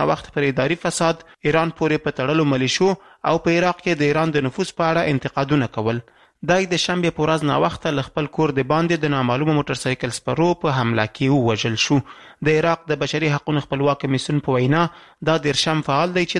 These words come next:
د دوه زره نولسم کال له اکتوبر میاشتې راهیسې په هدفي حملو کې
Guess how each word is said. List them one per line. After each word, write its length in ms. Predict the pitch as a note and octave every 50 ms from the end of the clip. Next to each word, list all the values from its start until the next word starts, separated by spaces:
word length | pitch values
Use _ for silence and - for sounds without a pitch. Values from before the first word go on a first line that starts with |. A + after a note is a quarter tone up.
| D3+
د 80 | D3+ C#3
دوه 100 | D#3 D3+ D#3
زره 120 | D3 D3 D3 C#3+
نولسم 340 | C3 C3+ B2+ - E3+ E3+ D#3 -
کال 160 | E3 D#3 D3+
له 80 | C#3+ C3+ C3
اکتوبر 420 | - - - C#3 C3 D#3+ E3 F3 F3
میاشتې 320 | F3 D3+ - - D3+ C3+
راهیسې 380 | B2+ A#2+ B2 F3+ - - F#3+ F#3+ F#3 - - - - _ _ -
په 160 | C#3+ B2 C3+
هدفي 360 | A#2+ C3 A#2+ - - E3 C3+ B2
حملو 280 | C3 C3 C#3 D#3+ F#3 E3
کې 200 | - - B2